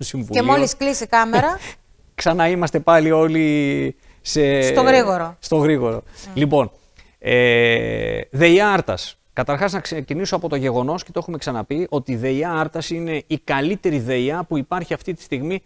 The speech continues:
Speaker 1: σε όλη την Ήπειρο. Για πολλούς και διάφορους, α, λόγους. Και για τον τρόπο λειτουργίας της, και για τον τρόπο που δουλεύουν οι εργαζόμενοι,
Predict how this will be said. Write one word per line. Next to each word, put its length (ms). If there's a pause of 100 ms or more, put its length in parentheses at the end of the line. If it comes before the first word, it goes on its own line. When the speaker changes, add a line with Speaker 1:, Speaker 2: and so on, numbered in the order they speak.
(100)
Speaker 1:
σε 180
όλη 240
την 180
Ήπειρο. 340 (260)
Για 200
πολλούς 360
και 120
διάφορους, 640
α, 280
λόγους. 420 (260)
Και 120
για 180
τον 160
τρόπο 240
λειτουργίας 600
της, 240 (240)
και 100
για 180
τον 140
τρόπο 400
που 640
δουλεύουν 460
οι 40
εργαζόμενοι, 760